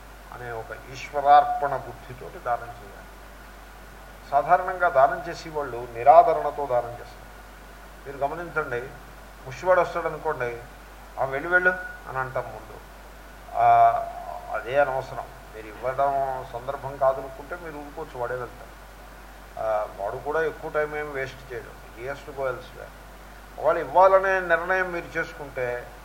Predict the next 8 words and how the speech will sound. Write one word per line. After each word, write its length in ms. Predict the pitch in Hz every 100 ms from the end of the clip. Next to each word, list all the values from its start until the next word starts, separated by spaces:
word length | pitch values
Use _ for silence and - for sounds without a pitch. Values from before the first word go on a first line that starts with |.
| - - - - - - -
పెట్టి, 200 | 147 156
"ఆ, 200 | 151 160
ఇప్పుడు 220 | 175 175
వెళ్ళి 200 | 170 196
అవతలకి" 500 | 214 208 202 202 -
అని 80 | 131
అలా 260 | 135 131 135
అనకూడదు. 480 | - - 113 -